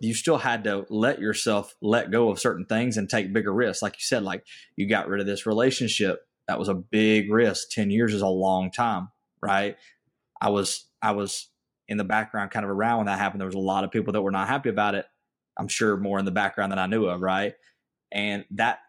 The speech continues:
kind of threw you for a little bit of a loop. Of course, it led you to the better, you know, a, a, a better opportunity, which is where you met Lacey, and now you end up where you are now.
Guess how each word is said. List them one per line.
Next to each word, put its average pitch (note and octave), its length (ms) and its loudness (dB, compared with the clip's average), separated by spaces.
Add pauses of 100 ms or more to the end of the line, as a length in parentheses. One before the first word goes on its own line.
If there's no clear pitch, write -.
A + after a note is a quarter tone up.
kind B2+ 100 4
of A2 80 -2
threw A2 140 2
you G#2 100 2
for G#2+ 140 -4
a G2+ 40 2
little G2 160 2
bit F#2+ 100 2
of F#2 60 2
a F#2 40 2
loop. F2+ 260 4
Of - 420 -20
course, G2+ 340 4
it G2 120 0
led G2+ 260 2
you G2+ 120 -2
to A#2 440 4
the G#2 80 0
better, G2+ 340 2 (180)
you A#2+ 120 0
know, G2 240 2
a, G2 240 2
a, F#2 220 0
a F2+ 40 -2
better G#2+ 300 2
opportunity, G#2 480 0
which G2+ 220 0
is F#2 100 -6
where G2 100 4
you F#2 120 2
met F#2 160 0
Lacey, F#2+ 280 0
and F#2 100 0
now F#2 100 0
you F#2 220 0
end F#2+ 120 -2
up F#2+ 120 -2
where F2+ 120 0
you - 100 -4
are B1 120 -8
now. A2+ 380 0